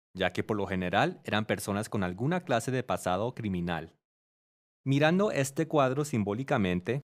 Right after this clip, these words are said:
vemos que Dios está usando la Legión extranjera francesa para representar a su ejército que consiste de gente de todas las nacionalidades, quienes no son personas sin pecado. El punto que Dios quiere mostrar aquí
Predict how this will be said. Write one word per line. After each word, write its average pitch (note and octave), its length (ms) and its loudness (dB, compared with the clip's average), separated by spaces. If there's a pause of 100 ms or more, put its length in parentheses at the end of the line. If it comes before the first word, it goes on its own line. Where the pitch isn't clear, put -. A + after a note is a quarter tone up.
(120)
vemos F3+ 320 0
que D3+ 140 2
Dios B2 220 2
está E3 240 0
usando E3 400 2
la D#3+ 100 4
Legión A2 240 0
extranjera A#2 480 -2
francesa A2+ 720 -2
para B2 180 4
representar A#2+ 600 2
a G3 60 2
su E3 180 2
ejército C3+ 680 -2
que C3+ 140 2
consiste F#3+ 540 2
de F3 120 6
gente C#3 280 4
de D#3 160 6
todas D3 240 4
las E3 100 2
nacionalidades, G2+ 840 0 (240)
quienes A#2 360 -2
no F#3 240 6
son A2 220 2
personas G2+ 420 -2
sin G#2 200 -2
pecado. G#2 560 -2 (640)
El C#3 160 -2
punto F#3+ 320 2
que D3 100 6
Dios B2 240 2
quiere D#3 180 0
mostrar A#2 380 0
aquí G#2 380 -4